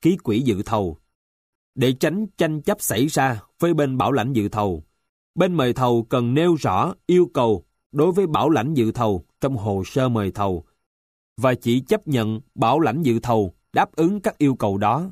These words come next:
khi xét tính hợp lệ của hồ sơ dự thầu. Theo quy định tại điều hai trăm ba mươi hai Luật Thương mại hai không không năm, thì việc đấu thầu lại được tổ chức khi có một trong số các trường hợp sau đây. Có sự vi phạm các quy định về đấu thầu.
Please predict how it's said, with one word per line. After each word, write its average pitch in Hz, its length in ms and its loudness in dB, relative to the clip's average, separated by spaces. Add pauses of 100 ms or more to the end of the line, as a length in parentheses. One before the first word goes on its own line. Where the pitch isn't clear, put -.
(140)
khi 139 140 0
xét - 260 -2
tính 175 120 -4
hợp 113 240 -6
lệ 95 260 -2
của 143 120 -4
hồ 92 220 -4
sơ - 140 -4
dự 92 200 -4
thầu. 87 300 -6 (1080)
Theo 196 100 2
quy 185 140 0
định 120 300 -2
tại 120 140 0
điều 117 160 2
hai 143 180 -2
trăm 135 260 -4
ba 131 120 2
mươi 131 160 0
hai 127 320 -2 (160)
Luật 101 220 -6
Thương 127 200 -2
mại 92 340 -4
hai 135 180 -4
không 131 200 -4
không 123 200 -4
năm, 123 240 -4 (680)
thì 151 120 2
việc 135 240 0
đấu 180 220 2
thầu 131 160 0
lại 110 380 0 (440)
được 135 240 -2
tổ 117 200 2
chức 226 200 -2 (360)
khi 170 180 2 (100)
có 170 200 0
một 143 280 0 (200)
trong 147 160 0
số 170 220 0
các 196 180 -4
trường 110 160 -2
hợp 101 160 -4
sau 127 220 -2
đây. 120 220 -2 (960)
Có 233 100 0
sự 147 200 0
vi 160 180 2
phạm 113 380 -2
các 196 200 -4
quy 151 160 2
định 113 260 0
về 110 160 -2
đấu 127 220 0
thầu. 101 320 -2